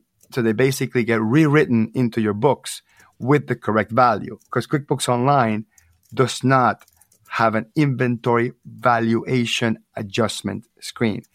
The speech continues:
You cannot change the valuation of, of any item in QuickBooks. You can, you can change the quantity, but not the valuation. So by selling them all, you get them off. By,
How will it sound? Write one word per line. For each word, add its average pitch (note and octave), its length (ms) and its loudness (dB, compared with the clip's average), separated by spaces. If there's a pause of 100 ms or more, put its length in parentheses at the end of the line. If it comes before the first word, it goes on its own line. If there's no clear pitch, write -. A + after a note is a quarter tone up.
(280)
You A#2 120 2
cannot A2+ 520 2 (520)
change C#3 420 2
the A#2+ 100 0
valuation G#2+ 720 0
of, - 400 -6 (160)
of G#2+ 260 -4
any B2 260 0
item A2 340 -2
in G2+ 100 -6
QuickBooks. - 480 -6
You A#2 60 -8
can, A#2+ 120 -6
you A#2+ 80 -6
can - 120 -14
change A#2 180 -2
the A2 80 -4
quantity, C3+ 680 0 (380)
but B2 100 4
not G#2+ 160 2
the G2+ 80 0
valuation. G2+ 520 0
So G#2 100 -4
by G2+ 160 -2
selling F#3 340 2
them E3+ 160 2
all, C#3 300 2 (240)
you A2+ 140 2
get G#2+ 160 2
them G#2+ 200 -2
off. C3+ 380 2 (320)
By, A2+ 280 0